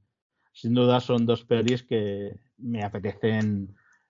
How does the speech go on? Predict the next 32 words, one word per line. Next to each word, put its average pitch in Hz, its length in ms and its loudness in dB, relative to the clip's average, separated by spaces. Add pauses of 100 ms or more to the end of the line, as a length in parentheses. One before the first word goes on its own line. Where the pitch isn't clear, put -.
muchísimo 117 840 0
y 117 240 2
a 113 80 4
partir 117 340 4
de 120 80 6
ahí, 120 220 6
pues 104 560 0
el 98 140 0
resto 117 600 0 (300)
ya 120 180 2
veremos. 107 360 -2
Que 135 100 2
es 131 60 6
una 160 120 6
de 156 60 8
las 139 80 2
cosas 143 200 2
que 139 100 -6
cuando 120 220 2
hablábamos 117 320 2
de 127 180 0
D - 20 -6
C 123 120 -6
Fandom 131 320 0
se 120 100 -4
echó 120 200 0
de 120 100 4
menos, 110 320 0
¿no? 127 160 -2
Más 117 180 0
proyectos, 123 880 2
más, 117 360 2